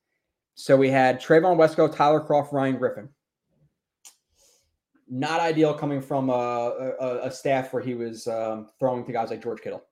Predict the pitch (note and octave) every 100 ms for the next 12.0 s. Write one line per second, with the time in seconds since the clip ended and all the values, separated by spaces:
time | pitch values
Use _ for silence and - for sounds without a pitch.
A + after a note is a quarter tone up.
0 | - C3 C#3 - C3 B2+ B2 C3 A2+ A2
1 | G#2+ G#2 - F#2 F#2+ A#2 A#2 A#2 A#2 A#2
2 | A2 G#2+ G2+ G2 - C3+ D3 C#3 C3+ C3+
3 | B2+ B2+ B2 A#2+ A#2+ A#2+ - A#2 A2 -
4 | B2 A2+ A2+ A2+ A#2 A2 A#2+ A2+ A2+ A2
5 | _ _ _ - A#2+ B2 - A#2+ - A#2
6 | A2 G#2+ G#2 B2 A#2 A2 A2 A2 - _
7 | _ _ _ B2 A#2 G#2+ B2+ A2+ G#2 A2+
8 | A2 F#2+ - _ _ _ _ G#2+ G2+ G2+
9 | G2+ - A#2 A2 G2+ G#2+ A#2 A#2 - C3
10 | B2+ C#3+ B2 B2 A#2 A2 A2+ G#2+ G#2+ G#2+
11 | G2+ G#2+ A2 G#2+ G#2+ G2+ G2 G2 - -